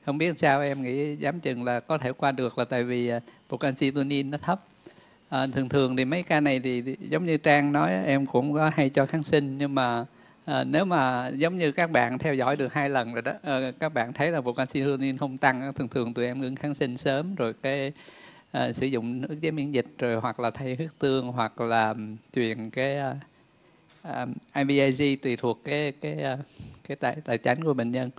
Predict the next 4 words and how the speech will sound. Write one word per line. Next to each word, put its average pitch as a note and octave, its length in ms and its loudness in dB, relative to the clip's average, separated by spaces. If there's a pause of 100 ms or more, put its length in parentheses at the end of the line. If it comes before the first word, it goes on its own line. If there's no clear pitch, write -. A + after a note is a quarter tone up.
(540)
Thì, B2 260 6
ờ, A#2+ 160 2 (1040)
thì, B2+ 200 4
ờ, B2+ 140 2